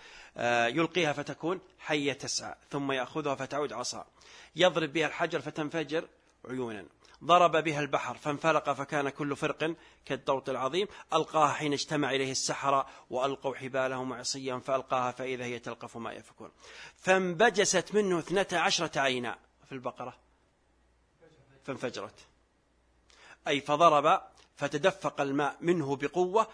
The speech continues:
وخرجت منه اثنتا عشرة عينا بقدر القبائل، نعم، بقدر الأصباط، بقدر القبائل. قوله هنا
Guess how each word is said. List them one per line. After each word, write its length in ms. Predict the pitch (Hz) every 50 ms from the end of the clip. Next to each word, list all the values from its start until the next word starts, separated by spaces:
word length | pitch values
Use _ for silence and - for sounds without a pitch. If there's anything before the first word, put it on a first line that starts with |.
| - - -
وخرجت 520 | 135 - 170 160 156 147 135 143 - -
منه 160 | 165 156 147 135
اثنتا 340 | - 143 143 139 - 147
عشرة 400 | 135 135 143 - 139 135 131 -
عينا 380 | 135 143 147 139 139 143 147 139 - - - - -
بقدر 420 | 143 - - 156 135 139 139 143 - - _ _ _ _ _ _ _ _ _ _ _ _ _ _ _ _ _ _ _ _ _ _ _ _ _ _ _ _ - - 139
القبائل، 540 | 170 - 220 214 220 160 120 107 98 -
نعم، 220 | 147 123 110 101 101
بقدر 280 | - - 170 147 143
الأصباط، 440 | 135 123 - - - 120 107 - -
بقدر 200 | - 160 147 139
القبائل. 400 | 131 - 131 110 113 104 85 - - - - _ _ _ _ _ _ _ _ _ - _ _ - - - - - - - - - _ -
قوله 460 | - 220 247 233 220 202 190 185 185 170
هنا 400 | 160 185 190 165 139 127 120